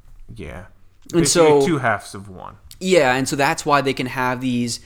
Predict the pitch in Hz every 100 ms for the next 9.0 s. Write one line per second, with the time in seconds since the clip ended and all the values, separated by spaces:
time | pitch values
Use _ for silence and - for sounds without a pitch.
0 | - _ 131 - 156 131 113 143 135 123
1 | 117 - - 202 190 139 127 117 117 113
2 | 113 110 - 127 131 127 135 127 120 110
3 | - 117 107 104 78 73 - _ _ -
4 | - - 196 143 185 - 233 - 190 139
5 | - 190 175 - 170 139 117 110 101 -
6 | - - 123 - 143 143 139 - - 127
7 | 123 139 147 143 - - - - - 127
8 | 117 123 92 117 113 110 107 101 95